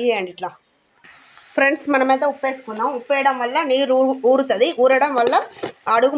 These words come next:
మాడకుండా ఉంటుంది. క-, సరిపడంత వేసుకోండి, తర్వాత కారం వేయొచ్చు. పచ్చిమిరపకాయలు వేసినాం మనము, అడ్జస్ట్ చేసుకొని కారం అయితే రెడ్ చిల్లీ అయితే వేస్తాను నేను. ప్రస్తుతానికైతే ఉప్పు వేస్తున్నా. ఉప్పు వేసినా కలబెట్టుకొని మంచిగా కలబెట్టండి.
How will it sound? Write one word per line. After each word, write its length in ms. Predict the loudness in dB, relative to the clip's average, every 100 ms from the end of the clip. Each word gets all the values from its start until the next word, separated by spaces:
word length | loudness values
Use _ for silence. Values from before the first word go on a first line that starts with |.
| 2
మాడకుండా 460 | 2 2 0 -2 0
ఉంటుంది. 280 | 2 2 2 0
క-, 100 | 0
సరిపడంత 520 | 0 2 2 2 0 -2
వేసుకోండి, 420 | -4 -2 0 0 0
తర్వాత 240 | 2 2 0 0
కారం 220 | 0 0
వేయొచ్చు. 300 | 0 0 -4 -2
పచ్చిమిరపకాయలు 500 | -2 -4 -6 0 0
వేసినాం 240 | 0 -2 -6
మనము, 220 | -4 -2 -2 -4 -18 -12 -4
అడ్జస్ట్ 280 | 0 0 2 0
చేసుకొని 360 | 0 -2 0 0
కారం 220 | 0 0 0
అయితే 160 | 2 2 2
రెడ్ 140 | 0 -2
చిల్లీ 160 | 0 0
అయితే 140 | 2 0
వేస్తాను 280 | 0 -2 -2
నేను. 140 | 0 0 0 -4 -20 -14 -4
ప్రస్తుతానికైతే 580 | -4 -2 -2 0 0 -2 -2
ఉప్పు 140 | 0 0
వేస్తున్నా. 360 | -2 -6 -6 -8 -4 -4 -2 -4 -6 -14 -20 -20 -20 -20 -18
ఉప్పు 120 | 0 2
వేసినా 260 | 2 2 2
కలబెట్టుకొని 580 | 2 2 0 0 0 4 2 0 _ _ _ -10 -8 -8 -14 -20 _ _ -4
మంచిగా 340 | -4 0 0 2
కలబెట్టండి. 540 | 2 0 0 -2 -2